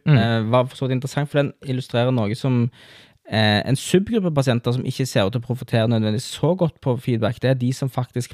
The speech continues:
Speaker 2: bare får, eh, såkalt negativ feedback, eller som ikke ser endring da.
Speaker 1: Ja.
Speaker 2: Eh, uke inn, uke ut, tenker jeg at det, det er motiverende. Ehm,
Speaker 1: Ja, det, det,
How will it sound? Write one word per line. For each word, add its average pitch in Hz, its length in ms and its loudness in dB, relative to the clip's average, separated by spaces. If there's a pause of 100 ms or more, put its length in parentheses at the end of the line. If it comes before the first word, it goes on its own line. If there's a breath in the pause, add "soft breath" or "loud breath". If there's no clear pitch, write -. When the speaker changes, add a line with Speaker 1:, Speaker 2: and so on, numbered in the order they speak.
Speaker 2:
bare 110 160 2
får, 117 300 2 (180)
eh, 113 80 2
såkalt 110 320 0
negativ 117 420 0
feedback, 113 440 -2
eller 113 200 0
som 117 220 -6
ikke - 260 -4
ser 120 220 0
endring 131 400 4
da. 170 80 2 (300 soft breath)
Speaker 1:
Ja. 110 160 6 (320)
Speaker 2:
Eh, 104 720 4 (160)
uke 123 500 2
inn, 117 240 4
uke 123 400 0 (120)
ut, - 200 -2
tenker 107 300 -2
jeg - 20 0
at 101 140 -8
det, 101 340 0
det 113 100 2
er 107 60 4
motiverende. 135 560 4 (640 loud breath)
Ehm, 101 880 0 (140)
Speaker 1:
Ja, 107 180 0
det, 143 160 6 (160)
det, 143 140 8